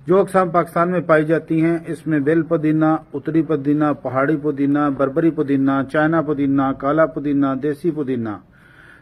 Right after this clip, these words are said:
सफ़ेद पुदीना, सूबी पुदीना, रंग पुदीना, बरना पुदीना, स्याह पुदीना, अदरकी पुदीना, यहूनी पुदरी-, पुदीना,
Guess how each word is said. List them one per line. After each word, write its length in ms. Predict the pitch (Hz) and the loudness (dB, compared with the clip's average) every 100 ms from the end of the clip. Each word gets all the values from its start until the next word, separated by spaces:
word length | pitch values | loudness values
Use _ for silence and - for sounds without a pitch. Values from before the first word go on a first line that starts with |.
| _ | _
सफ़ेद 440 | - - 170 175 | -6 0 2 2
पुदीना, 480 | 175 151 147 151 156 190 - - - | 0 0 0 2 0 0 -8 -20 -4
सूबी 260 | 151 147 180 | -2 0 -2
पुदीना, 540 | 165 147 151 147 151 | 0 0 2 2 2
रंग 240 | 143 165 170 | 2 0 -2
पुदीना, 580 | 175 156 139 139 143 170 | -4 0 2 2 2 0
बरना 340 | 147 127 147 | 0 -2 0
पुदीना, 520 | 139 147 139 139 143 160 | 0 0 2 2 2 0
स्याह 260 | 160 165 | 0 0
पुदीना, 560 | 147 151 127 135 139 160 | 0 -2 -2 0 0 -2
अदरकी 380 | 151 139 135 151 | -4 -6 -4 -4
पुदीना, 520 | 143 131 135 143 170 - - - - - - _ _ _ - - | -2 -2 0 0 -2 -8 -20 -20 -20 -20 -20 _ _ _ -18 -4
यहूनी 320 | 139 143 165 | 0 2 0
पुदरी-, 460 | 165 160 139 147 156 139 - | -2 -2 0 2 0 -4 -4
पुदीना, 420 | 143 135 143 151 | 0 2 2 2